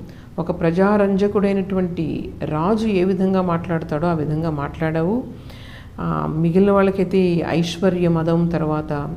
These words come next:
ఈ అధికార మదం ఇవన్నీ వస్తాయి, కానీ నీవు అలా కాదు, మాకు కూడా ఒక విలువనిస్తున్నావు నువ్వు.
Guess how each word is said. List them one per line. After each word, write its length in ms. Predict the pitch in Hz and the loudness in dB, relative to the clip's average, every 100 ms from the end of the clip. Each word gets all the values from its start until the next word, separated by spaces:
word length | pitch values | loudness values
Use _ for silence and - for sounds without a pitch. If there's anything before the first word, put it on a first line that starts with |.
| - | -4
ఈ 40 | |
అధికార 500 | 147 147 170 185 180 | -2 0 2 2 2
మదం 240 | 170 156 165 | 2 0 0
ఇవన్నీ 320 | 156 151 165 | 0 -2 0
వస్తాయి, 640 | 156 - 175 175 254 - - - - - - | -2 -4 -2 0 -2 -4 -14 -16 -16 -16 -6
కానీ 500 | 170 170 185 160 165 - - - - - 165 | 0 2 4 2 0 -6 -10 -14 -14 -10 0
నీవు 220 | 185 180 | 2 4
అలా 160 | 170 196 | 2 0
కాదు, 320 | - 147 - - - | -2 -4 -4 -12 -8
మాకు 400 | 170 165 190 220 | -4 0 0 0
కూడా 200 | 220 226 | 0 0
ఒక 140 | 208 | -2
విలువనిస్తున్నావు 840 | 165 180 240 214 - - 156 151 151 | 0 2 4 2 0 -2 -2 -2 -4
నువ్వు. 460 | 143 196 240 - | -4 -2 -2 -4